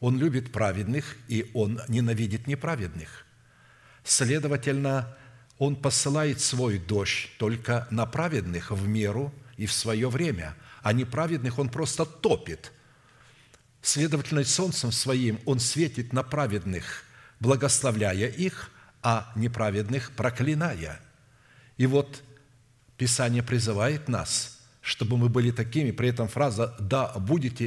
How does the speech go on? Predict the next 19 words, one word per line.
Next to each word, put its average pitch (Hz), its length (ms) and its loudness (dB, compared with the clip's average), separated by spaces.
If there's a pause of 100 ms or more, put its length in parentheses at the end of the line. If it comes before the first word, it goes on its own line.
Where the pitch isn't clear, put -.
это 117 380 0 (240)
повелевающая 120 840 2
фраза, 127 320 -2
которой 113 400 -2
Бог 131 200 0 (220)
сотворил 120 540 0
мир 117 340 2 (720)
и 127 180 4
которой 123 580 0
Он 127 160 2
блюдёт 117 440 2
этот 120 400 -2
мир 120 280 0 (580)
к - 60 -14
суду. 104 480 -2 (1160)
А 120 100 0
посему 170 640 0 (160)
эта 170 300 0
заповедь 104 640 -4